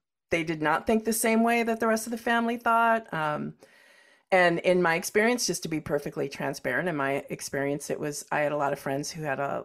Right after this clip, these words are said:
um, a lot of issues with, uh, people who voted for Trump. And a lot of my friends are queer and,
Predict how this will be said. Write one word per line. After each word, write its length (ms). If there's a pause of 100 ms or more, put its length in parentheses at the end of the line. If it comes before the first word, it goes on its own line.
(140)
um, 460 (400)
a 80
lot 220
of 60
issues 520
with, 400
uh, 380 (420)
people 260
who 140
voted 380
for 440 (580)
Trump. 420
And 100
a 40
lot 180
of 60
my 120
friends 380
are 80
queer 600
and, 440